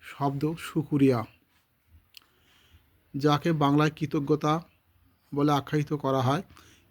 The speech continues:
ইসলামের পরিভাষায় শুকু-, শুকরিয়া বা কৃতজ্ঞতা হলো অনুগ্রহ স্বীকার করা এবং জনসমক্ষে প্রকাশ করা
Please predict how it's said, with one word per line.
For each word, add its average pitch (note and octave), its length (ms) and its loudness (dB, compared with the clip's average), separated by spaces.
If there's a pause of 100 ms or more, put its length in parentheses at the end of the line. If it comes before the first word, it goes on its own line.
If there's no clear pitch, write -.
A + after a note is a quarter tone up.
ইসলামের E3+ 420 0
পরিভাষায় D3+ 600 0
শুকু-, D#3+ 500 -6 (160)
শুকরিয়া D#3+ 640 0 (520)
বা C#3+ 160 2
কৃতজ্ঞতা D#3+ 640 -2
হলো D3+ 300 4 (560)
অনুগ্রহ E3 520 4
স্বীকার D#3+ 480 -2
করা D3+ 340 0 (520)
এবং D3+ 340 4
জনসমক্ষে D#3+ 720 0
প্রকাশ D3 400 -4
করা B2+ 300 0